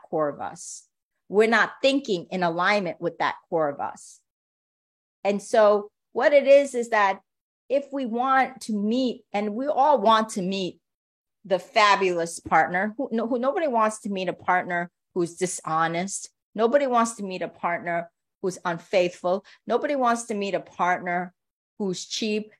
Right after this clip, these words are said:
Nobody wants to meet a partner who's lazy, right? If we want all of those qualities in somebody,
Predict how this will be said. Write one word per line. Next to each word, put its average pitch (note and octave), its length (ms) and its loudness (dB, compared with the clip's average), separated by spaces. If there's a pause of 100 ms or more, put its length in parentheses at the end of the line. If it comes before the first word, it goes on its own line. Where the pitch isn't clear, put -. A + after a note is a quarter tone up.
Nobody D4 240 0
wants C#4+ 300 0
to - 40 -6
meet A3 220 -2
a F3+ 40 0
partner F#3 560 -2
who's E3+ 200 -8
lazy, F3+ 320 -2
right? A3+ 240 2 (280)
If B3 200 -4
we B3+ 200 -2 (200)
want D#4+ 280 -4 (120)
all C4 320 4
of G3+ 260 -2
those C4+ 480 0 (140)
qualities G#3+ 960 2
in F#3+ 180 -4
somebody, G3 880 -2